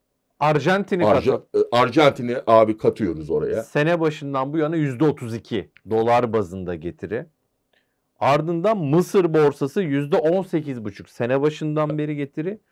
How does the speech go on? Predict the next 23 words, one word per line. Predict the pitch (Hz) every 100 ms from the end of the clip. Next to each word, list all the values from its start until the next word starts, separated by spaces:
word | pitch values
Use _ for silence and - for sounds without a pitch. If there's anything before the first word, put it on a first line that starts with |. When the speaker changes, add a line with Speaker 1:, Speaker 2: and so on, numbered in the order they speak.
| _ _ _ _
Speaker 1:
Eğer | 110 143 165 - _ _
Nijerya'yı | 117 117 110 160 180 170 131 104 - _ _ _ _ _ -
atarsak | 117 175 165 156 202 202 _ - _
Borsa | 117 165 156 147
İstanbul | 131 - - 170 160 196 165
yüzde | 139 135 139
on | 175 180 170 185
sene | _ 147 135 131
başından | 120 123 120 117 113
bu |
yana | 113 151 123
dolar | 120 127 120
bazında | 104 90 110 123
getiri. | 101 101
Speaker 2:
Evet. | 92 78 _
Speaker 1:
Bundan | 113 185
sonrası | 202 175 127
Speaker 2:
Arjantin | 127 107 113 165 - 120 101
bir, | 113 139 _ _ _ _ _
Mısır | 95 117 - 92
iki, | 82 - 135 -
Türkiye | 120 104 110 104
üç. | 78 -